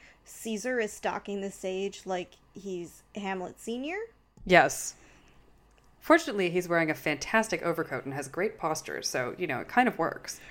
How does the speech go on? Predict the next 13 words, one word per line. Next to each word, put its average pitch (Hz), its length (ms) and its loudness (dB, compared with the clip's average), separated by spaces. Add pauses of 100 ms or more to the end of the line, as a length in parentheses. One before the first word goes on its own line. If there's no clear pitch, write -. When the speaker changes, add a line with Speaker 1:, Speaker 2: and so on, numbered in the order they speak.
(200)
Speaker 1:
Right, 226 540 4
but 240 200 2
it 233 200 0
does 277 320 6
kind 269 340 2
of 202 400 2 (640)
lend 214 460 2
him 226 400 2
some 202 380 -2
kind 190 360 -2
of 175 240 -2 (260)
moral 202 540 4
weight 254 500 0